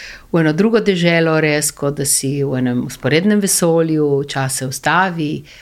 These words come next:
vas je, kot je bila, kolovozi, noro,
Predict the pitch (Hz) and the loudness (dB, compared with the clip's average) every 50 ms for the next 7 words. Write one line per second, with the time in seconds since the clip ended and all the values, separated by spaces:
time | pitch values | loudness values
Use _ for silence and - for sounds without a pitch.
0 | - _ 143 131 139 147 151 151 - - - - - - 156 - - 170 139 139 | -18 _ -4 0 0 2 2 0 -2 -4 -4 -6 -10 -12 -14 -12 -12 -10 -8 -4
1 | 143 131 131 147 175 180 - - - - - - - - _ _ _ _ _ _ | -2 0 0 0 0 -4 -8 -14 -20 -20 -20 -20 -20 -20 _ _ _ _ _ _
2 | _ - - - 147 135 131 135 147 156 170 175 165 156 165 165 160 160 - - | _ -8 -2 0 0 2 2 2 2 2 2 2 2 2 0 0 0 -2 -4 -2
3 | 185 160 147 147 147 156 151 143 131 127 110 101 | 0 0 2 2 4 4 4 4 2 2 0 -2